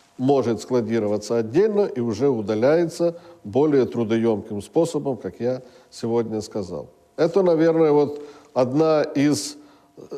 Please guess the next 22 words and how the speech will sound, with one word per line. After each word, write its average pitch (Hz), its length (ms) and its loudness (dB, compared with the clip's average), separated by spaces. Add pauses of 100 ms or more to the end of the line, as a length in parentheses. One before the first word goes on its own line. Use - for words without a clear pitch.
самых 143 540 2
главных 123 420 0
задач, 120 400 2
которую 120 460 0
мы 117 140 -2
должны 117 400 -2
извлечь 123 480 -2
из 107 200 -8 (340)
две 117 180 0
тысячи 123 320 -2
тринадцатого 127 680 0
года, 190 320 2 (280)
и 156 100 4
больше 175 640 2 (260)
никогда 127 760 2
этих 120 340 -2
ошибок 123 480 -2
не 123 100 -2
повторять. 110 540 0
То 113 80 -4
есть, 107 180 -4
когда 117 500 0